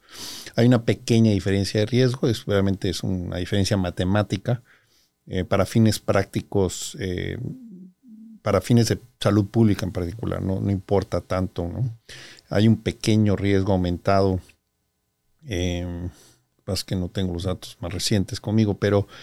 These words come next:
pero hay una pequeña diferencia de riesgo. No me, no quiero decir algo que no es verdad, pero creo que el riesgo es un poquito mayor, eh, eh, hombre a hombre por, por el tipo de trauma que hay, ¿no?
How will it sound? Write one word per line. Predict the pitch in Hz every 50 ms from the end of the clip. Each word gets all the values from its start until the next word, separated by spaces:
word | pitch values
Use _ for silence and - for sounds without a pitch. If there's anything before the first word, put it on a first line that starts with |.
| - - - - _ _
pero | 113 110 117
hay | 127
una | 127 113 -
pequeña | - 98 - - 107 101 101
diferencia | 98 90 82 - 98 92 92 92 87 - - 90 85
de | 85
riesgo. | 82 90 95 98 95 92 92 95
No | 95 98
me, | 98 98 -
no | - 117 113 110
quiero | - 131 117 110 104
decir | 95 92 - - 110 98
algo | 92 98 92 -
que | - -
no | 87 87
es | 87 92
verdad, | 92 90 98 107 104 95
pero | - 98 95 -
creo | - - 113 117 117 110 -
que | - 104
el | 101 92 90
riesgo | 92 98 101 101 98 98 98 98 95 98 95 92 90 - - _ _ _ _ _ _ _ _ _
es | - -
un | 104
poquito | - - - - - - - 113 - - 107
mayor, | 98 95 90 92 92 92 101 101 101 98 - - - - - 113
eh, | 113 95 92 90 90 90 90 92 95 - - _ _ _ _ _ _ _ _ _ _ _ _ _ _ -
eh, | - 98
hombre | 101 104 104 101 98 92
a | 92
hombre | 98 107 107 101 95 90 92 101
por, | 101 - 95 87 85 87 - - - _
por | - - 90 90 95 - -
el | - 98 92 87 98 -
tipo | - 113 - - 104 92
de | 87
trauma | - - 104 92 95 98 95 87 85
que | - - 107
hay, | 90 85 80 78 80
¿no? | 85 107 113